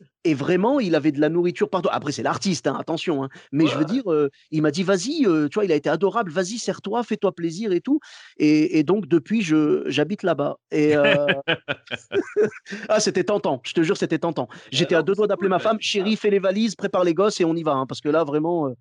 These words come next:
Speaker 1: oh, c'était beau, c'était une belle loge et tout, c'était magnifique. Et, euh, voilà, enfin, c'est,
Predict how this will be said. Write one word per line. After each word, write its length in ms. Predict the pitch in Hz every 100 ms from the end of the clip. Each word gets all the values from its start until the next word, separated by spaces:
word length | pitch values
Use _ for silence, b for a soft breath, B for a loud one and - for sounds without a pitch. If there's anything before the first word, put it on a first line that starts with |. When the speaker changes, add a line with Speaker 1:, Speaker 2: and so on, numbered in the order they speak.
| 156
Speaker 1:
oh, 160 | 165 147 127
c'était 300 | - 151 160
beau, 240 | 143 262 170
c'était 220 | 131 131
une 100 | 127
belle 200 | 165 202
loge 240 | 226 185
et 40 | 185
tout, 120 | 214
c'était 140 | - 135
magnifique. 340 | 170 180 208 B B
Et, 240 | 151 151
euh, 340 | 151 147 147 156
voilà, 240 | 147 226
enfin, 180 | 214 151
c'est, 220 | 147 151